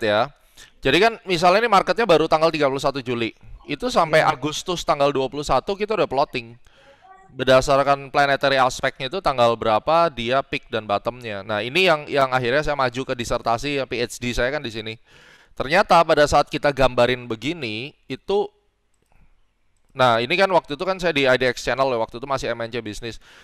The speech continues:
Speaker 1: Itu kita ceritain, eh, tanggal segini, tanggal segini, tanggal segini, dan akhirnya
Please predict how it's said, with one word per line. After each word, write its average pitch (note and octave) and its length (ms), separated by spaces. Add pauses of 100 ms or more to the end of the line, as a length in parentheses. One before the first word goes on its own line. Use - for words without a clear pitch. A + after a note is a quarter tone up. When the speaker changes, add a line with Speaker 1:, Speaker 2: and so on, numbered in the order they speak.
(140)
Speaker 1:
Itu B2+ 160
kita D#3+ 160
ceritain, C3 640 (320)
eh, G#2+ 320
tanggal B2+ 320
segini, C#3 240
tanggal C3 240
segini, B2 240
tanggal A#2+ 240
segini, A#2 260
dan C3+ 160
akhirnya A2+ 460